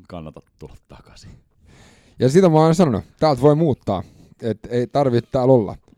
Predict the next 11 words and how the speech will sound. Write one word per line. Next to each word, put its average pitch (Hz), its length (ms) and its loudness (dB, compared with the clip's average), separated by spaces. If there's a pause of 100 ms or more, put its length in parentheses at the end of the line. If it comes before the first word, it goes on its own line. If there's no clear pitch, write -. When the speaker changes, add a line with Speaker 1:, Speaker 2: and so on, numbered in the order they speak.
(140)
Speaker 2:
Mut 147 220 2
tota, 160 300 0 (680)
kysytään 185 360 0
loppuun 113 360 0
se 120 100 0
kysymys, 127 440 4
mitä 113 260 -2
me 117 120 0
ollaan 113 380 0
kaikilta, 104 500 -4 (260)
niinku, 98 420 -8